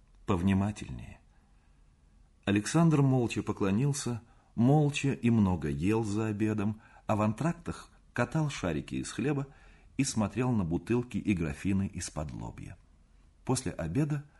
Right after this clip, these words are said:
он взялся было за шляпу. «Куда же ты?» спросил Петр Иванович.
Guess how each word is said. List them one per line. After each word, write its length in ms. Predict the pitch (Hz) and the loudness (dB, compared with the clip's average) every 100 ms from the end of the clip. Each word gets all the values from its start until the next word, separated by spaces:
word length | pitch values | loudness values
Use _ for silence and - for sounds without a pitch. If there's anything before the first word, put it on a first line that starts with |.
| - - | -8 0
он 160 | 98 | 2
взялся 500 | 80 85 127 139 - | 2 -2 -2 -2 -6
было 360 | 95 90 101 95 | -2 0 0 -2
за 160 | 87 | -4
шляпу. 540 | 90 - 67 55 - - _ _ _ _ _ _ _ _ - - | -6 -6 -6 -8 -14 -20 _ _ _ _ _ _ _ _ -20 -4
«Куда 360 | 190 185 220 | 0 4 6
же 180 | 160 95 | 6 2
ты?» 420 | - 90 82 69 - _ - | 2 2 2 0 -10 _ -10
спросил 480 | - 95 85 85 73 | -6 -2 -2 -2 -4
Петр 240 | 76 73 | -4 -4
Иванович. 420 | 71 65 64 - | -4 -4 -6 -10